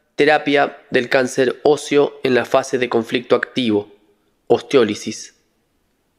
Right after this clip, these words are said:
Lo que respecto a la hematopoiesis significa anemia leucopenia,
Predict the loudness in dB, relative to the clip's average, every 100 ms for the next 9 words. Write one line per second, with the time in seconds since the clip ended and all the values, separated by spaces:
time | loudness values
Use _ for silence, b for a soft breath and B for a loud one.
0 | _ _ _ _ _ 0 4 4 4 2
1 | 2 0 0 -4 0 0 0 -4 -4 0
2 | 0 0 -2 -4 -2 0 0 -2 -4 -8
3 | -10 -8 -2 -2 -2 -4 -2 -2 -4 _
4 | _ _ _ _ _ _ -8 -4 -2 -2
5 | -2 -2 -2 0 0 0 -2 0 0 0
6 | -4